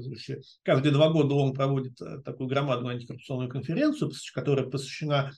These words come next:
тем, как исполняется Конвенция о противодействии коррупции. И каждый раз воз-, вопрос возврата активов там стоит наиболее остро, потому что деньги, полученные коррупционным путем, работают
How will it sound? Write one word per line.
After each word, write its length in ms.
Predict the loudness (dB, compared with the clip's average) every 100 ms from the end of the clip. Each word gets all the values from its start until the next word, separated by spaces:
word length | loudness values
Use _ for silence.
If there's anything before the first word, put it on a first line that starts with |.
| _
тем, 240 | -2 2 4
как 240 | 4 2
исполняется 500 | -2 -2 2 0 0
Конвенция 440 | 0 2 0 -2 -6
о 20 |
противодействии 440 | -6 -4 -6 -4
коррупции. 580 | -2 0 -2 -6 -10 -10 _ _
И 80 | -4
каждый 340 | 2 2 4
раз 200 | 4 4
воз-, 180 | 0 -2 -6 -14 -2
вопрос 460 | 2 4 4 2 2
возврата 440 | 0 2 2 4
активов 460 | 0 0 -2 -2 -2 -8 _ _
там 180 | -2 -2
стоит 260 | 0 0 0
наиболее 500 | 0 2 2 4 2
остро, 360 | 2 -2 -4
потому 480 | -10 -10 -10 -8 -8
что 440 | -10 -4 -4 -4 -10 _ _ _ _ -12
деньги, 560 | -2 4 6 6 2 2
полученные 460 | 4 2 0 -6
коррупционным 440 | -8 -4 0 2 0
путем, 340 | 0 0 2
работают 580 | 4 4 2 2 -2